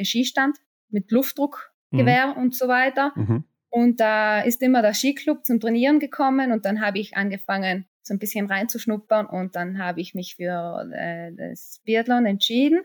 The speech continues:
Speaker 1: Ich weiß nicht, ist euch der Davis-Kanal noch ein Begriff? Das war ein Biathlet, auch aus Rittnauen.
Speaker 3: Nee,
Speaker 2: Nee.
Speaker 3: nicht, ehrlich gesagt.
Speaker 1: Nein.
Speaker 3: <laughs>
Speaker 1: Ja, der war auch immer, äh, beim Trainieren und als Kinder, da durften wir dann die Hülsen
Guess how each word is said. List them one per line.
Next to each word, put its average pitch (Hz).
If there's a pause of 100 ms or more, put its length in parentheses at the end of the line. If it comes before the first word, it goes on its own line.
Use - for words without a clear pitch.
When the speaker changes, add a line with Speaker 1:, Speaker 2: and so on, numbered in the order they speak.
(300)
Speaker 1:
Ich -
weiß 254
nicht, -
ist 254
euch 233
der 208
Davis-Kanal 247
noch 247
ein 214
Begriff? 220 (160)
Das -
war 214
ein 208
Biathlet, 254 (140)
auch 233
aus 226
Rittnauen. 214 (120)
Speaker 3:
Nee, 123
Speaker 2:
Nee. 123
Speaker 3:
nicht, 107
ehrlich 92
gesagt. 98 (140)
Speaker 1:
Nein. 214
Speaker 3:
<laughs> - (540)
Speaker 1:
Ja, 233
der 254
war 233
auch -
immer, 262
äh, 214
beim 233
Trainieren 254
und 220
als 214
Kinder, 247
da 214
durften 247
wir 220
dann 214
die 208
Hülsen 277